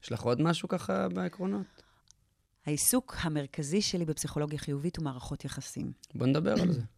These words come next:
Speaker 2: <clears throat> אנחנו מתנהלים בין חמישה סוגים של מערכות יחסים. עצמית, זוגית, מקצועית, חברית ומשפחתית.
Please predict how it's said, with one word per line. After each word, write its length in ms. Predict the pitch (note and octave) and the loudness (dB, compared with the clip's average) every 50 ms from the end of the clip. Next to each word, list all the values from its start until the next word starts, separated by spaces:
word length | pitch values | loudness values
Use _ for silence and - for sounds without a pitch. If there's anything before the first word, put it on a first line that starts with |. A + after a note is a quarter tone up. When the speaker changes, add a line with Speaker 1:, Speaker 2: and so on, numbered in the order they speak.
| _ _ _ _ _ _ _ _ _ | _ _ _ _ _ _ _ _ _
Speaker 2:
<clears throat> 540 | _ _ _ _ _ _ _ _ - - | _ _ _ _ _ _ _ _ -8 -4
אנחנו 260 | D#3 C#3+ C#3+ - - D3+ | -2 -2 -2 -2 -2 -4
מתנהלים 580 | C#3+ - - C#3+ C#3+ C#3+ D3 F3+ F#3 F#3+ F3+ | -2 -2 0 0 0 0 0 0 0 -2 0
בין 140 | - D#3+ D#3 | 0 -2 -2
חמישה 380 | - - D3+ C#3+ C#3 - - D3 | -2 -2 -2 -2 -2 -2 -4 -4
סוגים 340 | - - C#3+ C3+ C#3+ D3 | -4 -6 -4 -2 -2 -4
של 140 | D3 - C#3+ C#3+ | -2 -2 -4 -4
מערכות 360 | C3 B2 B2 - - - - | -4 -6 -6 -8 -10 -10 -10
יחסים. 380 | B2+ - - - - - - - - _ _ _ - - - - - _ _ _ _ | -12 -12 -12 -12 -10 -12 -12 -14 -16 _ _ _ -20 -20 -20 -20 -20 _ _ _ _
עצמית, 500 | D#3 - - - F3+ F#3 G#3 G#3 - - - | -10 -6 -2 0 2 2 2 2 -2 -10 -12
זוגית, 520 | C3 C3+ D3 C3 C3+ D#3+ F3+ - - - - | -6 -4 -4 -2 0 -2 -2 -2 -4 -8 -6
מקצועית, 500 | D3 D3 - - - - C#3 F3+ - - | -6 -4 -4 -4 -2 0 0 0 0 -2
חברית 500 | - - D3+ C3+ C#3 - D3+ D#3 - - | -4 -4 -2 -2 -2 -4 -4 -6 -2 -2
ומשפחתית. 840 | D3 C#3 - - - - - - - - - - _ - - - | -2 -2 -2 -4 -8 -8 -8 -6 -6 -6 -6 -6 _ -20 -20 -20